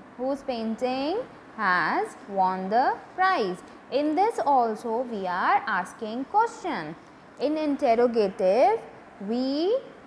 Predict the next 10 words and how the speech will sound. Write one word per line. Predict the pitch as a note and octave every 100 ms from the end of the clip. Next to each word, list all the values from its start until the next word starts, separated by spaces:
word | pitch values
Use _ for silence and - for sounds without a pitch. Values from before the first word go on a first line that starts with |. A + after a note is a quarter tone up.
| -
ask | B3+ C4+ D#4 D#4 - A3+
the | A3
question. | - F#3+ F#3 - G3+ E3+ C#3 F3 - - G3+ F#3
We | G3+ B3+ D#4+ A4 - - - - -
ask | C4+ C#4 D#4 -
the | B3+ B3+
question. | B3+ G3+ - G3+ E3+
The | F3+
W | G#3 A#3+ D4+ F4+
H, | F4+